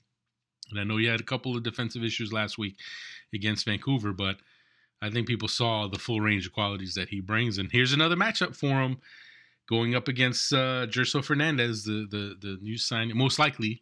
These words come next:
uh, the new signing for Sporting Kansas City. So we'll see how he does there. Next up, Colorado, Minnesota, the movable, <laughs> what is it? The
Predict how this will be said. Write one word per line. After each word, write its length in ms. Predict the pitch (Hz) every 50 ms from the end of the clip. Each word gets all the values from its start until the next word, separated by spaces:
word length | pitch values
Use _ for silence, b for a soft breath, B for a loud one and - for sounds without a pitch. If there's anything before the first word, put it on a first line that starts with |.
| _ - 117
uh, 360 | 107 107 104 101 98 104 101 -
the 100 | 107 107
new 120 | 104 113 110
signing 480 | - - 113 107 107 113 120 120 117
for 140 | 117 - 107
Sporting 300 | 95 - - 110 104 98
Kansas 260 | - - 104 95 -
City. 220 | - - 117 175 190
So 160 | - - 131
we'll 80 | 120 113
see 180 | 113 - 117
how 100 | 113 113
he 60 | 110
does 220 | 107 107 107 104 101
there. 240 | 117 120 147 190 190 B B B B B B B B B B B B B B B -
Next 580 | 113 131 147 160 190 - - - - - -
up, 220 | 127 113 - - - _ _ _ -
Colorado, 840 | - - 131 127 139 147 151 156 156 165 170 175 185 190 196 196 196
Minnesota, 1160 | 147 135 135 135 135 156 160 - - - - 147 139 135 131 123 113 104 95 90 82 82 - 78 90
the 160 | 95 107 110 107
movable, 640 | 110 113 120 135 147 165 147 165 170 160 156 -
<laughs> 720 | - 202 - - - - 156 135 - - - - - - - -
what 140 | 143 165
is 140 | 170 156 170
it? 260 | 214 214 185 - -
The 380 | 143 127 123 120 117 113 117